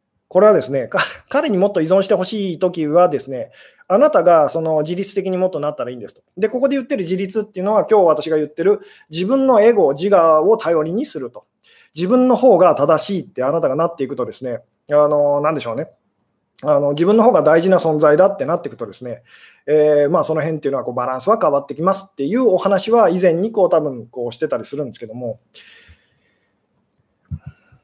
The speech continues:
えー、で、この依存っていうのを頼ると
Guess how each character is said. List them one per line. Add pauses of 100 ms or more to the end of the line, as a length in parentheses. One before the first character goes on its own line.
(1600)
え
ー、
で、
こ
の
依
存
っ
て
い
う
の
を
頼
る
と